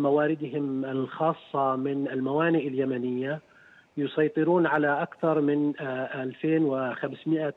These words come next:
كيلومتر من السواحل، آه، اليمنية، ولا تستطيع الحكومة، آه، الشرعية، آه، آه، في المنفى، آه، آه، حماية خليج عدن الذي أغرقت، آه، فيه سفينة على بعد،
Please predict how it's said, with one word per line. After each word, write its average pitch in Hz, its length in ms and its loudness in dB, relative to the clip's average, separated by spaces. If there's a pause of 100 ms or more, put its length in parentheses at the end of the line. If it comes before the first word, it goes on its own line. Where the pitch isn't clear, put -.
(160)
كيلومتر 143 800 -2
من 135 340 -2
السواحل، 131 680 -2 (580)
آه، 131 340 0
اليمنية، 135 680 0
ولا 165 280 4
تستطيع 156 560 -2
الحكومة، 139 720 0 (580)
آه، 135 340 2
الشرعية، 143 800 2
آه، 123 720 -4
آه، 113 120 -8
في 147 60 0
المنفى، 143 600 0 (480)
آه، - 20 -8
آه، 139 1400 -2
حماية 160 600 0
خليج 147 400 -2
عدن 151 340 0 (440)
الذي 139 360 0
أغرقت، 147 500 0 (220)
آه، 131 200 -2
فيه 139 420 -4
سفينة 143 600 0
على 135 320 -4
بعد، 143 260 -2